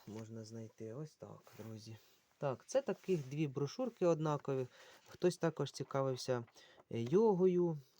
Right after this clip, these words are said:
От, е, дивіться, психологія духовного розвитку, практикум для медитації. Також дві книги.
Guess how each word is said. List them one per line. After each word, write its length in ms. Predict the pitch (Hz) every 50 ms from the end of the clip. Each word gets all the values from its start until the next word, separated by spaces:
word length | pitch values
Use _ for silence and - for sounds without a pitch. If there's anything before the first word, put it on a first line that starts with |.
| -
От, 200 | - 127 123 117 - - - _ _ - _ -
е, 100 | 110 107
дивіться, 600 | 110 120 117 117 117 110 - - 113 110 107 107 _ _ _ _ _ _ _ _ _ _ _ _ _ _
психологія 800 | - - - 127 - - 131 135 160 196 220 202 170 175 160 143
духовного 800 | 131 131 123 - - 151 156 151 147 147 139 139 143 143 131 - _ _ _ _ _ _ _ _ _ _ _
розвитку, 880 | - 104 117 143 143 123 110 104 101 98 98 - - _ _ - 101 98 98 98 _ _ _ _ _ _
практикум 760 | _ 110 113 110 101 - - - 92 - - _ 101 101 101 - _ _ _ _ _ _ _ _ _ _ _ _ _ _ _ _ _ _ _ _ _ _ _ _ _ _ _ _ _ _ _ _ _ _ _ _
для 140 | - 107 117
медитації. 800 | 123 127 123 120 127 117 - - 101 98 95 - - - - 87
Також 460 | - - - 113 110 - - 107 104
дві 180 | 107 - 110 107
книги. 500 | - - 107 110 107 101 98 104 104 104